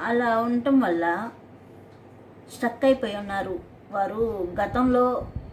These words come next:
స్ట్రక్ అయిపోయి ఉన్నారు, గిల్ట్ ఫీల్ అవుతున్నారు, రిగ్రెట్గా ఉన్నారు, రిగ్రెట్ ఫీల్ అవుతున్నారు వారు. మీ పట్ల నెగిటివ్ థాట్స్ వస్తున్నాయి అన్నమాట తనకి,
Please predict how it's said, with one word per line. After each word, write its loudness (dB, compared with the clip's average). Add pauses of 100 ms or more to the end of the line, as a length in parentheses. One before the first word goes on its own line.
(220)
స్ట్రక్ -10
అయిపోయి -2
ఉన్నారు, -4 (1080)
గిల్ట్ 4
ఫీల్ 0
అవుతున్నారు, -2 (920)
రిగ్రెట్గా 4 (180)
ఉన్నారు, -8 (240)
రిగ్రెట్ -2
ఫీల్ -2
అవుతున్నారు -6
వారు. 2 (2250)
మీ 8 (120)
పట్ల 0 (100)
నెగిటివ్ 0
థాట్స్ -2
వస్తున్నాయి -10
అన్నమాట -8 (100)
తనకి, -8